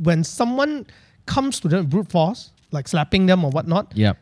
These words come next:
Speaker 1: they know they are ready to defend themselves,
Speaker 2: Yeah.
Speaker 1: and they are less afraid.
Speaker 2: Yeah.
Speaker 1: Yeah. So, because you, you just can't always be there for them, right?
Speaker 2: Yeah.
Speaker 1: But again, I will never know this theory is right or not until,
Speaker 2: Yeah,
Speaker 1: you know,
Speaker 2: until it happens.
Speaker 1: just hope that my son won't be an asshole
Speaker 2: <laughs> Yeah.
Speaker 1: and, and, and whack people for it, right? <laughs>
Speaker 2: Yeah.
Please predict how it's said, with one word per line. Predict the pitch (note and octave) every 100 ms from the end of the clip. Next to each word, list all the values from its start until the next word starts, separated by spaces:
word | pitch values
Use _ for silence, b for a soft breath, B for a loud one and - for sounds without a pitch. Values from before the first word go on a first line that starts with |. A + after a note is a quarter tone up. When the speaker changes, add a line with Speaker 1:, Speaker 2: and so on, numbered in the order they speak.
| _
Speaker 1:
they | D3 G3 G3+ G3+ F3
know | E3+ G#3 D4+
they | A#3+
are | E3 D3
ready | D#3+ F3 E3 G3+ G3+
to | - C#3+
defend | B2 D#3 - E3
themselves, | C3 A#2+ D#3 E3
Speaker 2:
Yeah. | G2 G2 -
Speaker 1:
and | F3 D#3+
they |
are | D#3
less | E3 G3 -
afraid. | D3 - D#3+ - _ -
Speaker 2:
Yeah. | G2+ - _
Speaker 1:
Yeah. | D#3+ C#3+ C3
So, | C4 C#4 B3 G#3+ b b -
because | F3 B3+
you, | E3+ D#3
you | E3+
just | F3 A#3
can't | A3 G3
always | D#3+ D#3+ E3
be | C3+
there | C#3 D3
for | C3+ C#3
them, | C3+ B2+
right? | C3 -
Speaker 2:
Yeah. | A2 G2 D#2+ _
Speaker 1:
But | F#3 F#3+
again, | F#3+ A3+ G3+
I | E3+
will | E3
never | E3 F#3+
know | F#3+ F#3
this | F#3+
theory | - F3 E3+
is | D3+
right | F3 D#3
or |
not | D#3 E3 A#3 _ _ _ -
until, | D3+ F#3 F3 E3 - _ -
Speaker 2:
Yeah, | A2
Speaker 1:
you | A#2
know, | A2+
Speaker 2:
until | A2
it |
happens. | A2 G2+ -
Speaker 1:
just | F#3+ -
hope | E3+
that | D3+
my | D3
son | F3 E3
won't | D#3
be | C#3
an | C3+
asshole | D#3 D3 C3+ D3+
Speaker 2:
<laughs> | -
Yeah. | - -
Speaker 1:
and, | B3 - C4+ D3
and, | C#3
and | B2+ C#3+
whack | D3+ E3+ -
people | D3+ F3 C#3+
for | D3 D3+
it, | D3+
right? | C3+ D3+
<laughs> | E3+ G#2+
Speaker 2:
Yeah. | G#2 G2